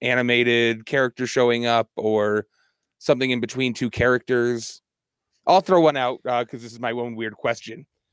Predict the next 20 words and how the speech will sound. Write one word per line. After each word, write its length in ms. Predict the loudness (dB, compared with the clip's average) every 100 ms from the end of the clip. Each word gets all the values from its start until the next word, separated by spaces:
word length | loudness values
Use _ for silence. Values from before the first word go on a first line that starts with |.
| _ _
But, 220 | -6 -4 -2
uh, 260 | 0 -2 -4
when 380 | -4 -4 -4 -10
Poe 580 | -4 2 4 2 -2 -10 _ _ _
got 220 | -4 -2
back 260 | 0 -2 -2
into 180 | -6 -4
that 140 | -6 -2
rebel 240 | -2 0
base 340 | 0 0 -2 -6
where 120 | -4
there 100 | -2
was 80 | 0
all 80 | 0
that 140 | -2
sand 380 | -4 -2 0 0
that 100 | -2
would 120 | -4 -8
turn 260 | -6 -4
red, 380 | 2 2 2 -2